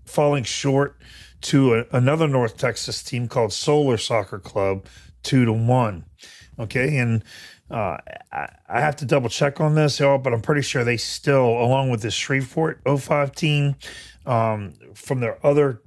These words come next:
activities, still get a chance to go play for nationals. So, um, um, we'll keep you posted on that. At the U seventeen level, uh, our Louisiana Fire oh four team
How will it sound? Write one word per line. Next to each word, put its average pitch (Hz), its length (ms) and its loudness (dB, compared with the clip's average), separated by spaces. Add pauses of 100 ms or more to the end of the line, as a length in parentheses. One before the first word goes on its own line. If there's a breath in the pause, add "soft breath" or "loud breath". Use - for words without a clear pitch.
(440)
activities, 117 600 -2
still 147 400 0
get 123 160 0
a 110 40 -2
chance 120 340 -4
to 120 40 -10
go 113 160 2
play 113 360 -2
for 110 260 -6
nationals. 101 640 -6 (320 loud breath)
So, 113 340 0
um, 101 300 -2 (500 loud breath)
um, 87 420 -6
we'll 131 180 0
keep 185 200 -6
you - 80 -2
posted 131 460 0
on 107 160 0
that. 95 300 -4 (1080)
At 113 100 -2
the 117 80 -6
U 139 200 4
seventeen 165 640 -2
level, 151 420 0 (380 loud breath)
uh, - 60 -6
our 120 340 2
Louisiana 131 500 2
Fire 127 380 0
oh 123 140 2
four 170 400 0
team 104 480 -6